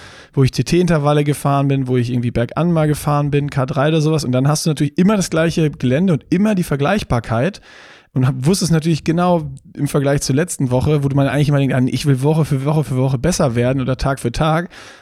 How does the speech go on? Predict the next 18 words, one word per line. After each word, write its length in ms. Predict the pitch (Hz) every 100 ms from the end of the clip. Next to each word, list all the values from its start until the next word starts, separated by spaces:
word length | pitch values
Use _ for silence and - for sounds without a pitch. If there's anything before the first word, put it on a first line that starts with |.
| -
Aber 200 | 131 131
ist 80 | 139
natürlich 500 | - 139 131 - -
überhaupt 220 | 143 143
nicht 180 | 127 127
realistisch, 480 | 127 165 - 127 120
wenn 100 | 120
du 220 | 123 120
letzte 280 | 135 - 139
Woche 200 | 135 127
dreißig 340 | - 135 139
Stunden 400 | - 143 135 120
hart 220 | 151 151
trainiert 320 | - 139 160 131
hast, 220 | 139 -
dass 120 | 131
du 80 | 135
dann 300 | 131 135